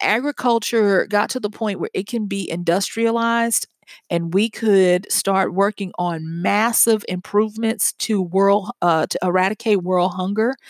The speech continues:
at least in a lot of the quote unquote first world countries,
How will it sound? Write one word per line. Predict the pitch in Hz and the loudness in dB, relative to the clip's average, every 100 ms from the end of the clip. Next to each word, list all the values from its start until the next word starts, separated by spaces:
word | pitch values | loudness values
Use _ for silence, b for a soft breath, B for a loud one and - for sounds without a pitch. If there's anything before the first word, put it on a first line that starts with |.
| B B - | B B 2
at | 190 | 4
least | 247 302 - - | 6 4 2 0
in | 190 | 0
a | 180 | 2
lot | 180 180 | 2 2
of | 180 | 2
the | 170 165 - | 0 -2 -2
quote | - 185 | 2 2
unquote | 180 180 170 | 2 0 -2
first | - 226 233 202 | 0 0 0 -4
world | 175 | -6
countries, | - 359 349 185 170 185 | -4 -4 -4 -4 -4 -6